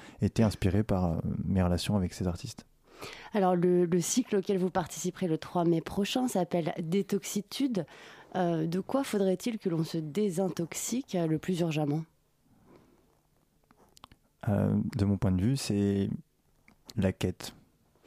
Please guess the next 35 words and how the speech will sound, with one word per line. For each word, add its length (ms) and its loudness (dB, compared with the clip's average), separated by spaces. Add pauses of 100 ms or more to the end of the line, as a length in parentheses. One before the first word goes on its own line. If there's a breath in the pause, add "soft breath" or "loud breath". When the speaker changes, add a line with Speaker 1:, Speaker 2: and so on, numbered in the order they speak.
(140 loud breath)
Speaker 2:
C'est 140 -6
quoi 120 0
le 60 -8
problème 460 2
avec 260 2
la 120 0
quête 320 -2
du 180 0
bonheur, 540 4
euh, 140 0
telle 180 -4
qu'elle 180 -2
est 80 0
présentée 440 -4
aujourd'hui ? 460 -4 (500 soft breath)
Speaker 1:
Euh, 240 6
j'ai 300 4
la 140 4
sensation 380 -2
que 60 -4
la 60 2
quête 300 -2
du 180 0
bonheur 360 4
est 80 2
devenue, 580 4
euh, 260 2
une 420 2 (100)
nouvelle, 480 2
euh, 240 0 (540 soft breath)
euh, 320 -2 (100)
un 80 0
nouvel 340 4
objet 280 2
d'addiction 500 0